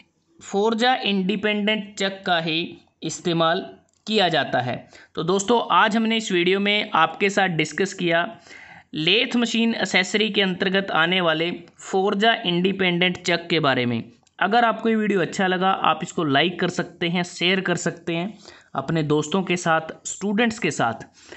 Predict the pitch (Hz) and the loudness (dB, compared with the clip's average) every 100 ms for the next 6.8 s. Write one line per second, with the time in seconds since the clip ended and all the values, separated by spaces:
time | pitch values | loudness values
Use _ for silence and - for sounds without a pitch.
0 | - - 165 175 180 - 175 202 214 208 | -20 -4 0 0 -2 -2 0 0 0 0
1 | 196 185 - 175 170 170 165 165 151 143 | 0 -2 0 0 0 0 0 2 2 2
2 | 175 165 175 180 - - - - 139 160 | 2 2 2 0 -2 -12 -20 -10 -2 0
3 | 190 208 190 170 180 170 180 170 - 143 | 2 2 0 2 2 0 0 -2 0 2
4 | 180 180 170 170 165 160 165 160 - 180 | 2 2 0 0 -2 -2 -2 -2 -2 -4
5 | - 202 196 180 170 160 160 - - _ | -4 -6 -4 -2 0 0 -2 -6 -14 _
6 | - 143 175 180 160 156 156 - | -8 -2 2 2 2 0 -2 -8